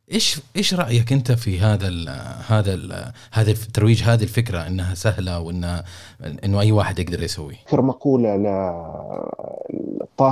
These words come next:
Speaker 2: حسين يقول: "لم أرى تجارة أكثر ربحًا ورواجًا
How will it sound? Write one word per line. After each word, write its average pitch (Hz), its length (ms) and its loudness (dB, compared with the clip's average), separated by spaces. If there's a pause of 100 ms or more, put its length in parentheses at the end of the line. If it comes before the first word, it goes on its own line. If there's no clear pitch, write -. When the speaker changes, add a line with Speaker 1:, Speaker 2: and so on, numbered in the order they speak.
Speaker 2:
حسين 104 500 -6 (340)
يقول: 143 420 6
"لم 160 200 4
أرى 98 480 -2
تجارة 123 960 0 (100)
أكثر - 640 -4 (380)
ربحًا - 380 -2
ورواجًا 123 1000 2